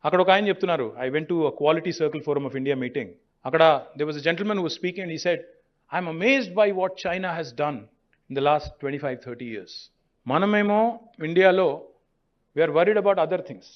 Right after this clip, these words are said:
We are focused on, మనం, we are happy comparing ourselves to Pakistan, Bangladesh. They are more focused on U S, Australia, Germany, France,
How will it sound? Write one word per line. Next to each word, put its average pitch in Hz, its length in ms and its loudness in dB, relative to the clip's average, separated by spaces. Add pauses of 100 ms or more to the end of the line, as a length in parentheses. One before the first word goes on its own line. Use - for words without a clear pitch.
(340)
We 139 100 4
are 147 140 -2
focused 170 340 2 (100)
on, 135 80 0 (500)
మనం, 147 140 0 (220)
we 151 100 -2
are 160 140 0
happy 190 200 2 (120)
comparing 190 440 4
ourselves 180 380 0
to 180 40 -2 (120)
Pakistan, 147 440 -4 (340)
Bangladesh. 120 440 -4 (560)
They 156 160 4
are 220 140 8
more 220 120 6 (100)
focused 220 340 4
on 214 60 0 (140)
U 190 40 2 (160)
S, - 40 -12 (340)
Australia, 165 500 -2 (540)
Germany, 170 420 2 (220)
France, 156 480 -2